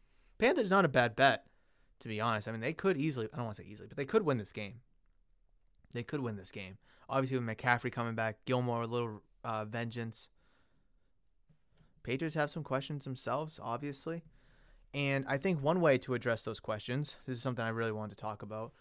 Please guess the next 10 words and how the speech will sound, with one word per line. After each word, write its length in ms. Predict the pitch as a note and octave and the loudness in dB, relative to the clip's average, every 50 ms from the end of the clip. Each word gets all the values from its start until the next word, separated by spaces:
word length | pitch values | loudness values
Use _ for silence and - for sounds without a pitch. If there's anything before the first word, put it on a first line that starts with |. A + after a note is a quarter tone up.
| - _ - _ _ _ _ _ _ _ _ _ _ _ _ _ _ _ _ _ | -20 _ -20 _ _ _ _ _ _ _ _ _ _ _ _ _ _ _ _ _
One 320 | - B2 D3 F#3 A3+ A3+ | -2 4 6 8 8 8
way 220 | F3+ D3+ C3 A#2+ | 10 10 8 8
to 160 | A#2 - - B2+ | 6 4 2 2
address 300 | A#2 A#2 A2+ G#2+ - - | 4 4 2 0 0 -2
those 160 | A#2 G#2 - | -4 -4 -4
questions 600 | - - A2 G2+ - - A#2 A#2 C3+ C3 - - - _ _ _ _ _ _ _ _ _ _ _ _ _ _ _ _ _ _ _ _ _ _ _ | -6 -6 -6 -6 -6 -8 -8 -8 -8 -10 -12 -16 -18 _ _ _ _ _ _ _ _ _ _ _ _ _ _ _ _ _ _ _ _ _ _ _
is 180 | - B2+ B2 A2 | -4 -4 -2 -2
how 180 | B2 B2+ B2+ | 2 4 6
I 80 | B2+ B2+ | 6 6
mentioned 480 | B2+ B2+ B2+ B2 - C3 A#2+ A#2+ A#2 | 6 4 2 0 0 -2 -2 -2 -4